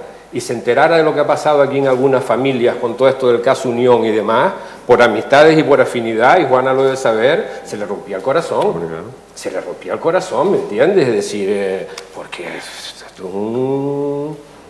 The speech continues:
Speaker 1: ha sido un disparate absoluto. Lo que pasa es que el disparate, cuando es muy grande, muy grande, muy grande, muy grande, parece que ya termina hasta como siendo familiar, ¿no? Esto es, es una locura.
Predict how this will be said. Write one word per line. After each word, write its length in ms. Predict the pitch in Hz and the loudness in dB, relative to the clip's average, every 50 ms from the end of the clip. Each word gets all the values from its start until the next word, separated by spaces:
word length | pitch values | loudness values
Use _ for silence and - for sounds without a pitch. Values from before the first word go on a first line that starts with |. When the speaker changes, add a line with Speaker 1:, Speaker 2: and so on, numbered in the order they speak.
| - - | -20 -20
Speaker 1:
ha 40 | - | -18
sido 220 | - - 95 113 135 | -12 -8 -2 0 0
un 80 | 139 | 2
disparate 440 | 143 156 - - 120 117 120 156 170 | 2 0 2 2 4 4 4 4 2
absoluto. 340 | 160 - - 139 175 202 202 | 0 0 0 0 2 4 4
Lo 80 | 156 | 4
que 40 | 123 | 4
pasa 120 | 110 135 165 | 4 0 2
es 40 | |
que 60 | 170 175 | 2 2
el 80 | 139 | 0
disparate, 400 | 131 127 - 107 110 135 165 196 | 0 -2 -2 2 2 4 4 4
cuando 260 | 175 165 131 120 135 | 4 4 2 2 2
es 60 | 139 165 | 4 6
muy 100 | 180 185 | 6 6
grande, 340 | 190 208 214 208 202 190 | 6 6 4 6 6 6
muy 160 | 190 190 180 185 | 6 6 8 6
grande, 300 | 190 196 196 190 190 180 | 6 4 4 4 4 4
muy 160 | 190 175 175 | 4 4 4
grande, 240 | 165 196 196 170 170 | 2 2 2 2 2
muy 180 | 170 170 160 | 2 2 4
grande, 280 | 151 185 190 196 202 208 | 6 6 6 8 6 4
parece 340 | - - 165 160 - 185 156 | 4 4 2 4 2 0 0
que 100 | 156 156 | 0 2
ya 160 | 165 165 165 | 2 2 2
termina 400 | 165 165 151 156 170 165 185 190 185 - - - - - - | 2 -2 0 0 2 2 2 0 -2 -4 -14 -14 -16 -12 -4
hasta 300 | - 135 123 - 139 131 | -4 -2 0 2 2 2
como 220 | 123 123 120 117 | 2 2 0 0
siendo 680 | 113 - 123 143 147 156 156 151 165 165 156 151 147 143 | -2 0 2 2 4 4 4 6 6 8 8 6 4 4
familiar, 600 | - - 135 120 110 104 104 127 170 190 160 131 | 4 2 0 0 0 -2 2 6 6 6 6 6
¿no? 260 | 123 123 170 208 175 | 4 2 2 2 2
Esto 260 | 104 92 - - 101 | 0 -2 -6 -8 -10
es, 260 | 98 107 117 131 147 151 | -6 -4 -2 -2 0 0
es 680 | 151 135 120 110 101 92 90 87 80 82 90 98 95 87 | -2 -2 -4 -4 -6 -8 -12 -14 -18 -18 -20 -20 -20 -16
una 100 | 95 98 | -12 -8
locura. 320 | 120 135 123 120 127 160 | -6 -6 -4 -4 -4 -6